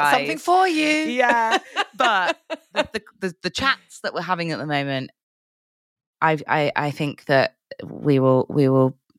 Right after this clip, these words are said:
Speaker 1: definitely see each other after the race, which would be so nice. And in the meantime,
Speaker 2: That'd be amazing.
Speaker 1: join Discord. You've gotta join Patreon.
Speaker 2: Yes.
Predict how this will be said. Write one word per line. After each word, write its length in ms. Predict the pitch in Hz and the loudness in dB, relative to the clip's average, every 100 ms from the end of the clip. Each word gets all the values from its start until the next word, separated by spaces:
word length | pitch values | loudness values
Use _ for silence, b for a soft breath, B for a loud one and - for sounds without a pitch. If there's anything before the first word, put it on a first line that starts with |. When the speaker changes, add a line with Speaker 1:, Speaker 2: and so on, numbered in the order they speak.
| - - | -20 -6
Speaker 1:
definitely 480 | 147 135 - 147 147 - | -4 -4 -2 -2 -2 -2
see 300 | - 170 147 | 2 4 4
each 240 | 139 - | 2 0
other 220 | 147 135 131 | -2 2 2
after 500 | 131 - 135 127 - - | 0 -2 -4 -4 -6 -8
the 100 | 135 | -6
race, 280 | 127 123 - | -4 -6 -12
which 120 | - | -12
would 60 | |
be 80 | 139 | -12
so 200 | 135 139 | -6 -6
nice. 180 | 127 123 B B B | -6 -8 B B B
And 180 | 262 294 | -2 0
in 60 | 277 | -2
the 60 | 262 | -2
meantime, 400 | 269 220 190 175 b | -2 0 -2 -4 b
Speaker 2:
That'd 180 | 180 165 | 2 2
be 60 | 147 | 2
amazing. 380 | 139 131 135 123 - | 0 0 -4 -8 0
Speaker 1:
join 260 | 196 180 | 2 4
Discord. 600 | 175 170 - 156 151 151 B B B - - | 2 -2 2 4 4 4 B B B -12 -4
You've 160 | 175 | 0
gotta 160 | 190 185 | 2 2
join 200 | 185 175 | 0 0
Patreon. 320 | 160 170 - | 0 -2 0
Speaker 2:
Yes. 360 | 175 147 147 | 2 2 -2